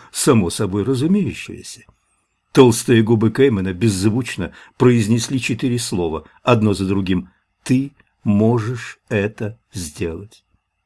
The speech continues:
И, возможно, я мог, если бы подумал о чем-то еще, если бы отвлекся. Я подумал об Уайермане, если точнее, о смотрящем на запад Уайермане,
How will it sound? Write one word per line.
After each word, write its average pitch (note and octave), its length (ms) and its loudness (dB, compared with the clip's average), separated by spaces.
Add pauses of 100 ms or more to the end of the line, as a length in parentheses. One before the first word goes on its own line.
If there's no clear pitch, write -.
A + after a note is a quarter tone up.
(580)
И, B2+ 120 4
возможно, G#2 600 2
я F#2+ 220 -2
мог, D#2 400 -10 (400)
если A2+ 400 4
бы G2+ 160 0
подумал F#2+ 480 0
о F#2 60 -2
чем-то F2+ 340 -4
еще, - 420 -10 (300)
если A#2+ 400 2
бы A2 240 0 (260)
отвлекся. C3 800 0 (640)
Я A2 260 2
подумал G#2 640 -2 (260)
об G#2 240 0 (140)
Уайермане, F#2 800 -2 (540)
если A#2 340 2
точнее, A#2+ 600 -2
о B2 360 2
смотрящем A#2 920 -2
на F2 100 -6
запад E2+ 500 -8
Уайермане, E2 680 -2